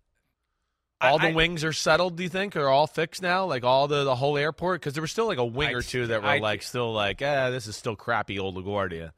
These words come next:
Speaker 2: I came into a pl-, I, I, there was, like, you can tell when you're walking through something that isn't permanent new. So
Speaker 1: Yeah.
Speaker 2: there was something connecting wherever I was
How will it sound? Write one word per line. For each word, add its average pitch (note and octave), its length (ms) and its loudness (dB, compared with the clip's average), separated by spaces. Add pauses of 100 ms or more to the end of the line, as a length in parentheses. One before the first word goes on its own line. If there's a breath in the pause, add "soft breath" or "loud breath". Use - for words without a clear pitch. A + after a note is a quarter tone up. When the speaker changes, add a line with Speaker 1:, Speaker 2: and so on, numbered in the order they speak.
(200)
Speaker 2:
I D#3+ 140 4
came G3 400 -2
into D#3 840 -2 (840)
a C#3+ 80 -6
pl-, - 260 -6
I, D#3+ 260 2
I, E3 60 -6
there E3 160 0
was, D3+ 160 -6 (240)
like, F3 160 2 (160)
you G3 120 -4
can G#3 140 -6
tell B3 220 2
when G#3+ 100 -2
you're F3 100 0
walking D3+ 440 2
through D3+ 260 -10
something C3 480 -6
that B2 140 -4
isn't B2+ 360 -8
permanent C3 480 -6
new. A2 220 -10
So D3 220 -2
Speaker 1:
Yeah. G2+ 100 2
Speaker 2:
there D3+ 100 -2
was D3 120 -6
something F#3 340 -4
connecting C#3+ 540 -4
wherever C3 240 -2
I B2 140 2
was C3 500 0